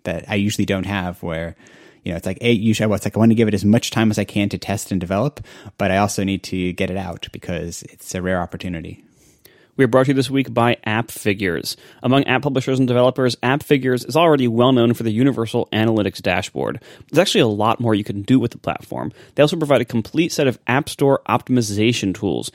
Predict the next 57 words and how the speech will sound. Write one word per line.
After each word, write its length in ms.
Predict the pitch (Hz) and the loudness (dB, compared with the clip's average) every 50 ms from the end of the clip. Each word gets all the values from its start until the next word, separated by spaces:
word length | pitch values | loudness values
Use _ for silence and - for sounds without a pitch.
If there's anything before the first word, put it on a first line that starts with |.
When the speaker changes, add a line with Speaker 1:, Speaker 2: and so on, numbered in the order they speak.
| - _ _ | -18 _ _
Speaker 2:
which 140 | - 139 120 | -4 -4 -2
is 20 | |
becoming 300 | 135 131 139 139 131 123 | 0 2 4 4 4 4
more 260 | 120 120 123 131 143 147 | 4 4 4 4 4 2
of 80 | 135 | 2
a 40 | 127 | 2
necessity. 600 | 117 113 - - 127 123 - - - 90 - 139 | 0 0 2 2 0 0 0 -4 -4 -2 0 0
Even 160 | 180 196 190 - - | 2 2 2 0 0
I 200 | 117 127 151 165 | -4 -2 0 0
am 140 | 151 117 101 | 2 2 2
using 300 | 110 104 90 98 95 85 | 0 0 -2 -2 -2 -2
this 220 | 92 92 - - | -4 -4 -4 -4
now. 240 | 95 85 67 71 76 | -4 -4 -4 -4 0
I've, 200 | 98 113 113 - | 0 0 2 0
you 60 | 95 | -2
know, 100 | 92 - | -4 -2
I 140 | - 101 107 | 0 0 0
haven't 260 | 107 113 101 101 92 | 0 0 -2 -2 -2
been 220 | 98 101 101 104 101 - - - - - | -2 -2 -2 -2 -4 -6 -16 -20 -10 -6
that 120 | - 104 | -4 -2
much 220 | 76 110 110 - - | 0 0 -2 -2 -2
of 40 | 110 | -4
a 40 | |
fan 320 | 107 - - 110 110 110 113 | -4 -2 0 0 0 0 0
of 100 | 104 104 | -2 -2
A 140 | - 117 - | 0 2 2
S 180 | 113 110 - | 2 2 4
O 100 | 123 123 | 4 2
stuff 300 | 123 - - 127 139 135 | 2 2 2 2 2 2
for 100 | - 139 | 2 2
all 80 | 139 139 | 2 4
this 120 | 151 147 | 2 2
time, 200 | - 160 170 180 | 0 0 0 0
but 100 | 160 - | 2 2
now 260 | 143 156 170 180 180 | 2 2 2 2 0
even 260 | - 170 180 175 165 - | 0 0 0 0 -2 -2
I'm 260 | - 147 180 190 185 | -2 -4 -2 -2 0
using 240 | 180 160 147 156 151 | 0 0 2 2 0
it 120 | 139 - | -2 -2
because 220 | - 151 - 165 160 | -2 -2 0 0 0
I 40 | 160 | 0
realize 360 | 160 175 185 185 180 170 160 | 2 4 4 4 4 2 0
it's 220 | - _ - - 196 | -4 _ -4 -4 -2
a 40 | |
big 220 | 185 202 208 175 170 | 2 2 0 0 0
deal. 340 | 190 208 226 226 170 - _ _ - - - - - - _ _ | -2 2 2 2 0 0 _ _ -20 -20 -20 -20 -20 -20 _ _
For 140 | - - 175 | -6 -2 2
those 160 | 185 196 202 | 2 2 2
of 100 | 208 185 | 2 2
us 240 | 202 196 185 - - - | 2 2 2 0 -6 -2
who 140 | - 180 175 | 0 2 4
know 260 | 165 156 160 180 175 | 4 4 6 4 4
we 140 | 160 165 170 | 4 4 0
should 160 | - - 151 | 0 -2 -2
be 100 | 160 151 | -2 2
doing 300 | 143 151 147 156 160 151 | 4 4 4 4 2 2
more 360 | 139 135 139 151 170 196 | 0 0 0 -2 -2 -4